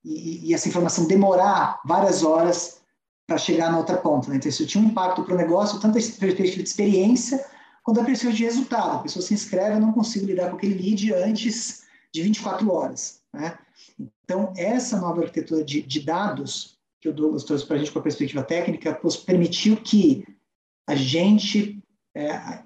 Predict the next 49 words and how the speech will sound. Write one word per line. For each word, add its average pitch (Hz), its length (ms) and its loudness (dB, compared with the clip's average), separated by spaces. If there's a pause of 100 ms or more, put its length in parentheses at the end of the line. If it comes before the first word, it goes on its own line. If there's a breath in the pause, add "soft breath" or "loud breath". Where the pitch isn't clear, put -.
(140)
empresa 180 380 -2
passasse 175 520 -2
a 165 60 0
ter 180 120 2
os 165 160 4
dados 147 680 -2 (260 soft breath)
disponíveis 175 560 2
com - 120 -2
uma 165 100 2
velocidade 156 340 4
muito 185 200 2
menor, 165 460 2
próximo 175 300 2
do 139 60 -6
tempo 143 240 -2
real. 151 140 0
Então, 160 120 -2
a - 20 0
gente 160 140 -4
continua 208 420 2
tendo 214 200 2
processos 175 420 -2
em 165 120 -2
batch 175 400 -2
quando 233 280 4
se 226 160 0
aplica, 202 460 -2
quando 165 220 -4
não 185 100 0
existe 220 300 0
uma 196 80 2
necessidade 175 480 -2
de 185 40 -4
negócio 214 500 -2 (300 loud breath)
que 202 80 -2
demande 196 320 2
aquele 185 220 0
dado 175 180 0
em 160 60 -2
tempo 160 260 -4
real. 170 400 -4 (220)
Mas - 140 -6
quando 233 280 0
é 226 40 2
necessário, 190 520 -2
a 151 60 -2
gente 160 180 -6
tem 165 100 -2
essa, 175 280 -4